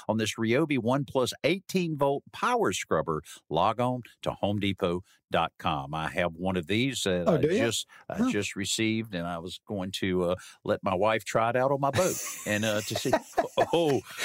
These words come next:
Speaker 1: oh, boy, I hope she's not listening. I'll just, I'll get cracked in the back of the head with a rolling pin, you know?
Speaker 2: No, with the, with the power scrubber.
Speaker 1: Yeah,
Speaker 2: That's
Speaker 1: with
Speaker 2: what
Speaker 1: the
Speaker 2: you get.
Speaker 1: power. <laughs> Hey, let's get right back to the Today's Homeowner Hotline. Stacy's on the line from California. Stacy,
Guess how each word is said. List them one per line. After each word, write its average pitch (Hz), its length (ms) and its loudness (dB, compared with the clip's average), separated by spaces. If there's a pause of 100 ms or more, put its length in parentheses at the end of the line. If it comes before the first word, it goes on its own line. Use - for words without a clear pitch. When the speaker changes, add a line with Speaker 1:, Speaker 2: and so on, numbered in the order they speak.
(120)
Speaker 1:
oh, 170 180 4
boy, 123 260 6
I 113 60 4
hope 131 200 2
she's 120 200 4
not 107 180 2
listening. 107 400 4
I'll 123 180 4
just, 113 220 2 (300)
I'll - 100 4
get - 240 2
cracked 160 340 0
in 139 60 2
the 98 120 2
back 131 220 2
of 139 100 -2
the 107 100 4
head 139 280 2
with 110 200 4
a 92 80 2 (120)
rolling 117 420 2
pin, 71 280 -2 (140)
you 107 100 2
know? 113 160 2
Speaker 2:
No, 180 280 6
with 139 340 2
the, 139 200 4 (120)
with 156 160 2
the 135 80 2
power 180 300 4
scrubber. 117 360 2
Speaker 1:
Yeah, 135 60 6
Speaker 2:
That's 143 160 6
Speaker 1:
with - 20 4 (160)
Speaker 2:
what 123 240 2
Speaker 1:
the 123 80 2
Speaker 2:
you 165 240 4
get. - 460 0
Speaker 1:
power. - 180 -6
<laughs> - 260 -6
Hey, 170 100 4
let's 160 180 0
get 170 120 2
right 147 200 2
back 143 180 2
to 151 80 2
the 139 80 -6
Today's 143 400 2
Homeowner 131 340 2
Hotline. 139 460 4
Stacy's 135 480 2
on 127 120 4
the 120 60 2
line 120 280 4
from 104 180 -2
California. 127 580 2
Stacy, 147 440 2